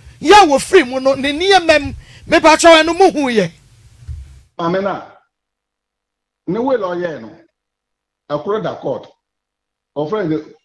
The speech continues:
Speaker 2: Catholic Church ha, anagye ha. Ayi, aho na na ọkọ ni chapel. Nti ne catechist na wɔ hɔ no, ɔma no one copy, but maame na nkasa na de kemi de,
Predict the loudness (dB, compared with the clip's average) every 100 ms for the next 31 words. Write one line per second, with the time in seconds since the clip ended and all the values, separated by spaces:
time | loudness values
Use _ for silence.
0 | _ -10 -10 -10 -14 -18 _ _ _ _
1 | -8 -8 -8 -12 -14 -14 -10 -8 -6 -8
2 | -10 -12 -16 _ _ _ _ _ _ _
3 | _ _ _ -8 -6 -6 -8 -14 _ -8
4 | -6 -6 -8 -10 -6 -4 -4 -4 -6 -8
5 | -8 -10 -12 -20 _ _ _ _ _ _
6 | -12 -8 -8 -6 -8 -6 -10 -4 -4 -2
7 | -4 -6 -8 -14 _ _ -10 -6 -6 -8
8 | -10 -12 -12 -10 -8 -8 -8 -6 -6 -6
9 | -8 -8 -8 -8 -6 -8 -6 -6 -6 -8
10 | -12